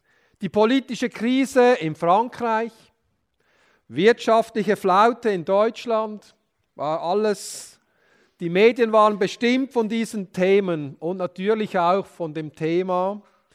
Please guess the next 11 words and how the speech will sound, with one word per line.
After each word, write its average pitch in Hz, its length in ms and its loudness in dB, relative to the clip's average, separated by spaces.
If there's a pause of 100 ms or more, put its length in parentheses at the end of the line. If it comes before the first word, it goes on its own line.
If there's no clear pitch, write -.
(300)
und 147 180 -12
dem 156 140 -2
Ereignis 151 720 -4
des 147 200 -8
Stur-, 165 380 -6
dem 151 220 -8
Sturz 170 540 -6
des 160 260 -8
Regimes 147 840 -8
in 139 240 -10
Syrien. 120 580 -12